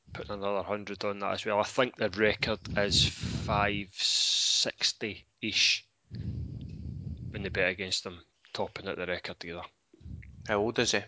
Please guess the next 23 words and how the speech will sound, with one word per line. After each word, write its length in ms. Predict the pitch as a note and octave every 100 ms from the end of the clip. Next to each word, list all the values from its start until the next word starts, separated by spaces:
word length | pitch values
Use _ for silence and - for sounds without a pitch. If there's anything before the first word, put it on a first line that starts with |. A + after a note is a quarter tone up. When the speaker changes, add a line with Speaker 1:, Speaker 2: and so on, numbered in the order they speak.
| - - _ - - - - - - - - - - -
Speaker 1:
Oh, 400 | A2 G#2 G#2 G#2
he's 200 | A2 -
his 180 | G#2+ G2+
early, 360 | A2+ G#2 G#2 F#2+ -
early 220 | B2+ F#2+
thirties, 600 | G2 A#2+ B2+ F#3 - - - _ _
I 80 | -
think, 220 | - E3+
Stevie. 400 | - - F#3 F#3+ - _ _ _ - _ _ - - - - - - - - - - - - - - - - - _ _ -
Speaker 2:
Aye, 300 | D3 C#3+ C#3+ - _ _ -
aye. 220 | D3+ D3
There 100 | C#3+
was 200 | C3+ C3+
a, 160 | C3+ C3 _ _ _
hmm, 540 | - - - - - - - - - _ _ _ -
could 120 | -
be 100 | - G#2+
worth 240 | A2 -
a 60 | G#2+
wee 140 | A2
bet, 340 | A#2 C3+ C3
Greg. 220 | - C#3+ D3+ - - _ _ -
Speaker 1:
Mm-hmm. 280 | C3 B2+